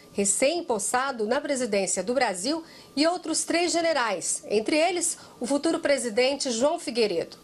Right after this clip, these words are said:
E diz que Geisel deu sinal verde para que o exército continuasse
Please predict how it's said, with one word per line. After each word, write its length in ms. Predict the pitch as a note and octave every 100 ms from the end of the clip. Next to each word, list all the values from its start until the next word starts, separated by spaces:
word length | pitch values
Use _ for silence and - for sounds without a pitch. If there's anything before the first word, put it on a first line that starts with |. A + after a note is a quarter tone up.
| - - - -
E 80 | G#3
diz 320 | F3+ C4 C#4
que 140 | -
Geisel 640 | F#3+ G#3 A3 B3+ G3+ E3+ E3
deu 200 | B3 C#4+
sinal 460 | - D4 D#4+ F4+
verde 420 | A3+ C4 E4+ D#4 E4
para 220 | D#4+ D4+
que 140 | D4+
o 80 | C#4
exército 760 | A3 F#3+ A#3 C#4 - C#4+ D4+ D4 - -
continuasse 960 | - E4+ G#4 G#4+ F#4 C#4+ D#4 D#4+ E4+